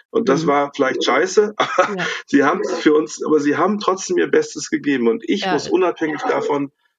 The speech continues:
Speaker 1: meinen Lebensweg finden und, und für mich sorgen lernen.“ Und, und das
Speaker 2: Mhm.
Speaker 1: in je-, in jeder Hinsicht, halt auch gerade seelisch. Und, und das,
Speaker 2: Ja.
Speaker 1: äh,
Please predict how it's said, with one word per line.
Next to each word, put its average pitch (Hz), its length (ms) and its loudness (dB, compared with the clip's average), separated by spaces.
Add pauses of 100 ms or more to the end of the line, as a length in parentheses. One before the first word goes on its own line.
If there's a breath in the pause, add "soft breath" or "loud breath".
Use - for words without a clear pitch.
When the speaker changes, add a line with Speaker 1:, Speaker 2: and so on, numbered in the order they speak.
(100)
Speaker 1:
meinen 143 380 0
Lebensweg 131 580 -2
finden 135 460 -2
und, 120 220 -2
und 113 180 -4
für 123 100 0
mich 113 220 -2
sorgen 95 360 0
lernen.“ 82 300 -6
Und, - 220 -14
und 107 240 -10
das 117 260 -2
Speaker 2:
Mhm. 175 380 -4 (240)
Speaker 1:
in 110 160 -4
je-, 123 140 -2
in 123 120 0
jeder 131 300 2
Hinsicht, 110 680 -4
halt 92 200 2
auch - 180 -6
gerade 110 300 2
seelisch. 92 520 -2
Und, 95 220 -10
und 104 240 -6
das, 117 180 0
Speaker 2:
Ja. 170 180 -4
Speaker 1:
äh, 110 280 -2